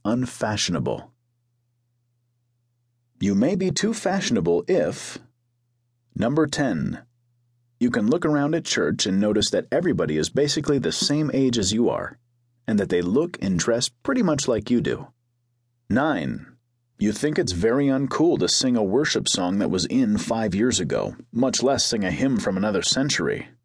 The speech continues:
Eight. It's been a long time since you disagreed with anything said by Oprah. Number seven.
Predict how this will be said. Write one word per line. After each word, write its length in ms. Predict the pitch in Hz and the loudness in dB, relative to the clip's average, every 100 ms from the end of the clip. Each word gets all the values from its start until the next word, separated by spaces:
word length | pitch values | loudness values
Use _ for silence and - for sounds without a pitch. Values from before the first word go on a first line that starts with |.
| _ _ _ _ _ _ _ | _ _ _ _ _ _ _
Eight. 400 | 165 156 - - - _ _ _ _ _ | 2 2 0 -10 -14 _ _ _ _ _
It's 140 | 240 | -4
been 160 | - 226 | 0 0
a 80 | 180 | 2
long 220 | 180 175 | 2 0
time 280 | - 185 143 | 0 0 0
since 240 | - 117 | 0 0
you 60 | 104 | 0
disagreed 480 | 135 - 92 123 110 | 0 0 0 0 0
with 160 | 101 | 0
anything 380 | 117 120 110 98 | 0 0 0 0
said 280 | - 120 107 | 0 0 0
by 140 | 95 | -2
Oprah. 480 | - 120 123 67 - - _ _ _ _ _ _ _ _ | 0 0 0 -4 -4 -12 _ _ _ _ _ _ _ _
Number 280 | 123 151 156 | -2 0 0
seven. 720 | 147 151 123 76 55 - - | 2 2 0 -2 -6 -10 -20